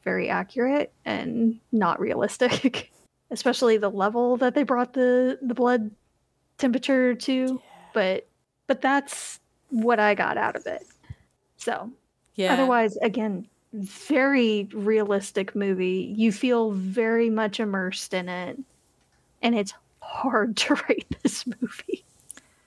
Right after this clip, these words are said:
Speaker 2: Yeah, like, overall, I definitely think it's worth the watch, and I'd be interested to hear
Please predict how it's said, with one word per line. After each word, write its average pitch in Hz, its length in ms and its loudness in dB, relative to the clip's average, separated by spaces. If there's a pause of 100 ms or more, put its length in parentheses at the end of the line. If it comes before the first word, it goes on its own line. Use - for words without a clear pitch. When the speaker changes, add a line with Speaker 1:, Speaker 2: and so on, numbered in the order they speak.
(540)
Speaker 2:
Yeah, 170 720 2
like, 180 460 2 (100)
overall, 185 920 2 (500)
I 208 160 2
definitely 202 720 0
think 185 340 -4
it's - 240 -4
worth 165 260 -4
the 170 100 -2
watch, 160 760 -2 (180)
and 165 720 -2 (480)
I'd 165 240 0
be 170 180 -2
interested 175 720 -4
to 175 380 0 (500)
hear 220 720 0